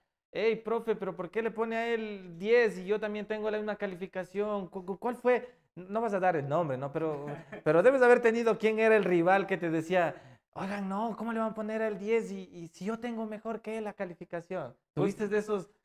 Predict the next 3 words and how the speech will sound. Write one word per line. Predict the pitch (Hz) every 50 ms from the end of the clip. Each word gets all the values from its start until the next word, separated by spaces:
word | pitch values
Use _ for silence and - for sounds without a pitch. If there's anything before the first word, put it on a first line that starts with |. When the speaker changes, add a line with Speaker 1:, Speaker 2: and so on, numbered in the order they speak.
| _ _ _ _ _
Speaker 1:
compañeros? | _ 143 143 143 139 139 139 139 143 160 185 202 180 190 185 180 180 180 156 - _ -
Speaker 2:
Eh, | 175 160 156 151 147 143 143 139 135 135 131 127 123 - _ -
sí, | - - - - - - - - - - - - - - - - - -